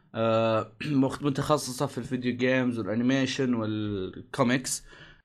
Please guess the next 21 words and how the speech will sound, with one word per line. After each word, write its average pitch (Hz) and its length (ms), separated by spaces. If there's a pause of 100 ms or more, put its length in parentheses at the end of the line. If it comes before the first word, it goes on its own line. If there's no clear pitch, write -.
(520)
فعندها، 123 1600
لما 139 300
دخلت 170 220
موقعهم 165 460
عندهم 147 220
كم 147 220
حاجة 135 320
كذا، 151 480 (280)
لكن 123 200
الشيء 165 280
اللي 156 160
انتشر 156 460
هو 131 320
اسمه 127 280
ديزرت 143 480
نايت، 135 400
آه، 101 80
فرس-، 110 320
فارس 143 400
الصحراء. 127 640 (500)
آه، 120 580